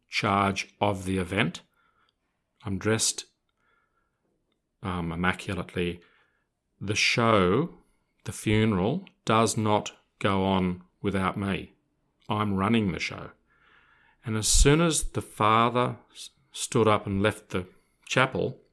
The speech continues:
everything just stopped. So I followed him discreetly.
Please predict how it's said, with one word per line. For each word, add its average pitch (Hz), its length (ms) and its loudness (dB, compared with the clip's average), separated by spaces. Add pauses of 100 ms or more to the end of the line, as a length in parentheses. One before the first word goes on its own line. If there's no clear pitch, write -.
(140)
everything 110 340 0
just 90 200 -2
stopped. - 460 0 (840)
So 117 240 0
I 143 100 6
followed 110 440 4
him 92 200 0
discreetly. 98 800 -4